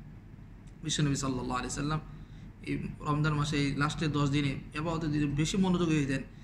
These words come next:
অন্য কোনো সময় এত কষ্ট করে আবাদত করতেন না, যেরকম কষ্ট করে বিশ্বনবী সাল্লাল্লাহু আলাইহি সাল্লাম রমজানের মাহে, মাহে রমাদানুল মুবারকের লাস্টের দশ দিন আবাদত করতেন কষ্ট করে। আমাদের আয়েশা রাদিয়াল্লাহু তাআলা আনহা বলেন,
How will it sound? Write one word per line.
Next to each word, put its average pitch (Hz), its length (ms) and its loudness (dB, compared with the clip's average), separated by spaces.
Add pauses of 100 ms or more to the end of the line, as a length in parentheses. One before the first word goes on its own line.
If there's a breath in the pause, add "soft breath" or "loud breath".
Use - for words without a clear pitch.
(440 loud breath)
অন্য 175 300 4
কোনো 160 200 4
সময় 147 280 2
এত 151 200 -2 (100)
কষ্ট 156 240 -4
করে 151 180 0
আবাদত 139 200 2
করতেন 139 240 -6
না, 131 80 0
যেরকম 147 380 0
কষ্ট 143 200 -2
করে 151 120 2
বিশ্বনবী 139 240 2
সাল্লাল্লাহু 143 380 2
আলাইহি 143 60 2
সাল্লাম 143 200 2
রমজানের - 0 -
মাহে, 131 300 -2
মাহে 139 200 2
রমাদানুল 135 400 0
মুবারকের 135 380 -2
লাস্টের 143 360 2
দশ 143 120 2
দিন 151 120 2
আবাদত 139 280 0
করতেন - 300 -8
কষ্ট 175 180 -2
করে। 123 220 -4 (1080 loud breath)
আমাদের 147 220 2
আয়েশা 147 200 4
রাদিয়াল্লাহু 139 360 2
তাআলা 143 160 2
আনহা 147 220 4
বলেন, 147 300 2